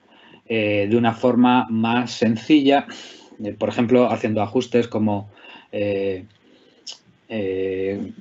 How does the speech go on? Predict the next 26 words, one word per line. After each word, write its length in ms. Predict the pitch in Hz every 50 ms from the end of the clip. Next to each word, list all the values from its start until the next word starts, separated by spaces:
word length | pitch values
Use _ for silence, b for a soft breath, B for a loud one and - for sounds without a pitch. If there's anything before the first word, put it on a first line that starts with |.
| - -
ajustes 420 | - - - 139 117 - 131 107
y 60 | 123 120
configuraciones 760 | 127 117 113 120 110 110 104 101 - 123 120 120 110 - -
en, 280 | 110 113 117 117 -
en 100 | 113 113
los 140 | 113 110 113
teléfonos 440 | - 117 123 127 - 139 131 131 123
como 240 | - 113 104 101 95
el 100 | 92 87
tiempo, 500 | - 147 151 151 123 131 127 131 135 131
como 180 | 110 104 98
la 180 | 95 92 98 117
hora, 360 | 135 143 139 - 127 151 131 113
como 520 | 110 101 101 98 98 98 101 101 95 95
los 160 | 98 104 104 -
servidores, 580 | - 92 104 101 131 151 143 135 123 131 120
en 180 | 120 104 104 104
qué 320 | - 117 113 113 113 110
zona 320 | 110 - 117 110 110 117 110
G 120 | - -
M 160 | 104 104 101
T 220 | 101 110 107 107 107
es-, 200 | 107 - - -
está 240 | - 107 - - 107
el 100 | 104 104
terminal. 600 | 110 101 95 95 107 123 131 139 135 135 131 131